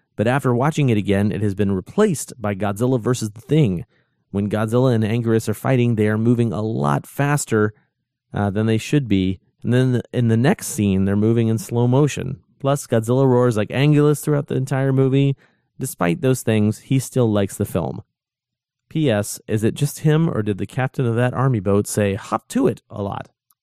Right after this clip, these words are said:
Godzilla Raids Again was the second Godzilla film David saw growing up, the first being Godzilla nineteen eighty-five, and he loves the film to this day.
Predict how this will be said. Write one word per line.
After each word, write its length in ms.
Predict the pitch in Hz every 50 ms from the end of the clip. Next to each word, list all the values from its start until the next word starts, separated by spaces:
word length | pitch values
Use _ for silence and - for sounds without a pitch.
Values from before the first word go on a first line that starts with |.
| _ _ _ _ _ -
Godzilla 540 | 110 104 120 117 117 110 120 127 131 127 123
Raids 260 | 123 123 127 127 110
Again 300 | 117 104 117 127 127 127
was 140 | 123 120 104
the 100 | 117 117
second 460 | - - - 165 - - 202 135 110
Godzilla 400 | 135 127 117 104 113 110 110 104
film 280 | - 110 104 104 107 101
David 300 | 107 104 104 104 104 101
saw 260 | - - 101 98 95
growing 400 | 90 - 101 101 95 95 95 95
up, 180 | 98 147 - - _ _ _ _ _ _
the 100 | - 120
first 340 | - 117 131 139 127 - -
being 280 | 123 127 127 131 123
Godzilla 360 | 104 113 107 92 107 104 104
nineteen 300 | 101 98 98 95 - 101
eighty-five, 580 | 101 95 92 90 - - 160 156 123 101 98 95 - _ _ _ _ _ -
and 120 | 139 131
he 120 | 143 156 151
loves 280 | 143 156 160 165 156
the 80 | 165 160
film 320 | - - 120 120 120 127
to 100 | 120 123
this 200 | 95 101 98 -
day. 460 | - 104 113 120 120 107 78 - -